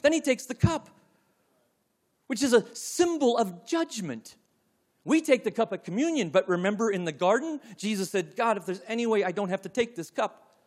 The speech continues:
'cause he's taking on the judgment. And a lot of times people will say to me,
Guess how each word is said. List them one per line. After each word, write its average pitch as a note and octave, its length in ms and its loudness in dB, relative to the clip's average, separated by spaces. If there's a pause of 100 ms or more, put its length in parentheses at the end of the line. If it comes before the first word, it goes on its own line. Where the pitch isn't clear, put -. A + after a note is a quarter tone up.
(680)
'cause A#3 120 0
he's A#3 160 0
taking C4 340 -2
on E3+ 140 -2
the G3 80 0
judgment. G3+ 480 -4 (480)
And A3+ 80 -6
a D4 40 0
lot F4 160 6
of E4+ 80 0
times D4+ 260 0
people C4+ 300 -2
will C4 100 0
say D4+ 240 -2
to C4+ 60 -2
me, G#3+ 180 -4